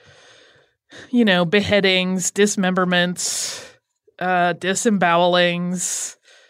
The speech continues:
lots of stabbings and eye gougings. They were really, like, doing some pretty impressive onstage effects. And as a director, Max Maury was exacting. He may not have been driven by,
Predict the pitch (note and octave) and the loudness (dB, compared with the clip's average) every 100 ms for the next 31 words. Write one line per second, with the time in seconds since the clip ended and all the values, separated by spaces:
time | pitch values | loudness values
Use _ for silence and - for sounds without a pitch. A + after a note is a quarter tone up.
0 | _ G3 G3 F#3 G3+ F#3 - F#3 F3+ F3 | _ -2 0 2 -2 -6 0 2 2 2
1 | F3 F#3 F3+ F3 E3 F3+ F3+ E3+ F3 F#3+ | 0 -2 -4 -4 -2 -2 0 0 -2 -4
2 | F3+ F3+ A3 C4+ C#4+ - G#3+ G#3 A3 C4+ | -6 -4 -2 -2 -2 -8 -8 -2 0 2
3 | G#3+ C4+ F4 E4+ A3+ G3 F#3+ G3+ A3+ A3+ | 2 2 2 2 2 0 -2 -4 -4 -2
4 | A#3 G#3 G#3 G3 G3 F#3+ F3+ F#3 E3 E3+ | -2 -4 -4 -4 -4 -2 -2 -4 -2 -4
5 | E3 E3+ D#3 D#3 F3+ E3 - - - - | -4 -8 -10 -8 -6 -6 -8 -16 -16 -20
6 | - - - - - A#3+ F4+ G4 D#4 C4+ | -20 -20 -20 -12 -2 2 4 2 2 2
7 | C4+ C#4+ B3 G3+ G3 F#3+ - G#3+ A3+ A3+ | 2 2 2 4 4 2 -2 0 0 0
8 | G3+ G3 G3+ G3+ F3+ F3+ F3 E3+ F#3+ E3+ | 2 4 4 2 2 4 2 0 -6 -4
9 | E3 F3+ F3+ - D3+ E2 A#2 G#3 - - | 0 0 -2 -6 -8 -6 -10 -12 -12 -12
10 | A3+ B3+ C#4 C4+ A3 G#3+ F#3 G#3 A3 G#3 | -6 -2 0 0 2 0 0 2 2 2
11 | F#3 F3+ | 2 0